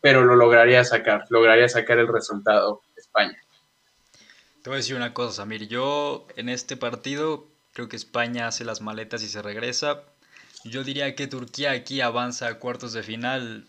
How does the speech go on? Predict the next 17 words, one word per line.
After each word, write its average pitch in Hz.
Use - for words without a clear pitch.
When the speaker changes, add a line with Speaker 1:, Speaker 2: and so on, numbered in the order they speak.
Speaker 2:
Yo 110
la 117
verdad 110
es 110
que 117
veo 113
a 110
este 123
equipo 135
con 127
mucho 123
más 127
espíritu, 135
ya 117
te 110
lo 104
decía, 113